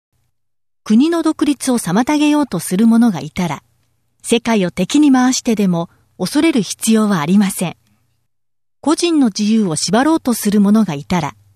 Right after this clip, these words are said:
政府の役人だからといって遠慮することはありません。士族と肩を並べるようになった平民は、優れた人材であれば、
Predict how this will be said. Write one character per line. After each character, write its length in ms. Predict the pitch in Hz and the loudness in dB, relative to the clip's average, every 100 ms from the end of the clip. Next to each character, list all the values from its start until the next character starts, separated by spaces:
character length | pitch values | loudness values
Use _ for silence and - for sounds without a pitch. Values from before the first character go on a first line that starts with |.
| _ _ _ | _ _ _
政 300 | - 214 226 | -4 0 0
府 80 | 220 | -2
の 80 | 180 | -4
役 280 | 175 170 269 | -4 -2 2
人 180 | 269 240 | 4 4
だ 100 | 233 | 2
か 140 | 208 | 0
ら 100 | 196 | -2
と 80 | 170 | -2
い 80 | 160 | -8
っ 40 | |
て 300 | - - 147 _ _ _ - | -12 -12 -12 _ _ _ 0
遠 160 | 240 | 2
慮 100 | 311 | 2
す 140 | 311 311 | 0 -2
る 80 | 302 | 0
こ 160 | 285 | 0
と 140 | - 277 | 0 0
は 120 | 147 | 0
あ 60 | |
り 100 | 156 | 0
ま 120 | 196 185 | 0 0
せ 200 | - 170 | -4 -6
ん。 120 | - _ _ _ _ _ _ _ _ _ _ _ _ | -10 _ _ _ _ _ _ _ _ _ _ _ _
士 200 | - 294 | -4 -2
族 240 | 320 320 - | -2 -6 -6
と 140 | 180 | -6
肩 320 | - 277 320 | -4 -2 0
を 60 | 262 | 0
並 220 | 170 190 | 0 0
べ 120 | 240 | 0
る 100 | 277 | 0
よ 120 | 262 262 | 2 2
う 60 | |
に 120 | 226 | 2
な 100 | 185 | 2
っ 40 | 180 | -4
た 120 | - - | -10 -8
平 260 | 170 214 | -2 2
民 240 | 214 208 175 | 4 4 2
は、 180 | 165 - _ _ _ _ _ _ - | -4 -10 _ _ _ _ _ _ -2
優 80 | 202 | 0
れ 120 | 262 | 0
た 160 | 214 160 | -2 -4
人 240 | 175 240 | 0 2
材 180 | 262 254 | 2 2
で 140 | 233 226 | 2 2
あ 80 | |
れ 100 | 214 | 0
ば、 240 | 185 160 | 0 -2